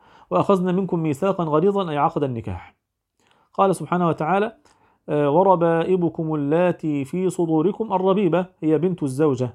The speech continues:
بنت، بنات نسائكم، "اللاتي يتربين في بيوتكم"، غالباً. آه، "وحلائل أبنائكم"، أي زوجات أبنائكم. قال سبحانه وتعالى: "والمحصنات"، نكمل هذه الصفحة لأنها متعلقة بالآيات.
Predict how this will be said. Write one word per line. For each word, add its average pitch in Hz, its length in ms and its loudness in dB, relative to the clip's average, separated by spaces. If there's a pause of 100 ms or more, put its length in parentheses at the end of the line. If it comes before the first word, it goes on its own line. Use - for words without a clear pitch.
(100)
بنت، 143 280 -6
بنات 147 440 -2
نسائكم، 165 520 -2 (440)
"اللاتي 160 400 2
يتربين 139 640 -2
في 131 200 -2
بيوتكم"، 123 560 -4 (300)
غالباً. 120 380 0 (880)
آه، 135 800 -2
"وحلائل 202 420 2
أبنائكم"، 190 460 -2
أي 170 100 0
زوجات 143 420 -2
أبنائكم. 120 600 -6 (480)
قال 214 300 2
سبحانه 180 260 -6
وتعالى: 175 260 -2
"والمحصنات"، 170 840 -2
نكمل 180 420 -4
هذه 147 140 0
الصفحة 160 340 -2
لأنها 139 280 -4
متعلقة 135 480 0
بالآيات. 123 1120 -4